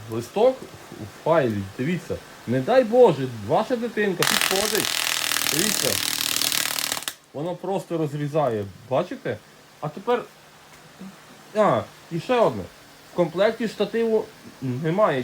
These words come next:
тільки оця сама приблуда. Воно гудить, як отой, як вентилятор, як шахет, я навіть не знаю. Ну, я таку штуку не раджу. Чесно, мені біля неї соромно навіть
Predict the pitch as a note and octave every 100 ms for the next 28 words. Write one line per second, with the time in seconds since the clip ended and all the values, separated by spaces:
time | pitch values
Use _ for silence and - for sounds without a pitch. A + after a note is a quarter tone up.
0 | A#2+ A3+ G3 F#3 E3+ E3+ E3+ F3+ F3+ D#3
1 | - - - - D#3 C#3+ E3+ F#3+ A2 F#2
2 | - - - - - - - C3+ G3 F#3+
3 | G3 E3+ B3+ - D#3 E3 G3+ F#3 C#3+ B2+
4 | D3+ E3 F#3+ F#3+ F#3 F#3 D3+ D#3 D3+ -
5 | - E3 - F#3 - D3+ E3 E3+ E3 D3
6 | C3+ C#3+ C3 F3+ C#3+ G2 - - - D#3+
7 | B2+ B2 G3+ B3 G#3+ G3 E3 F3+ E3 A#2
8 | - D#3 D#3+ E3+ D#3+ A#2+ G2 E2+ - -
9 | - - - - - F3 D#3+ - A#2+ D3
10 | A3+ A#3 G#3 F#3+ F3+ D3 - - - -
11 | - F#3+ G3+ F3 F3+ E3+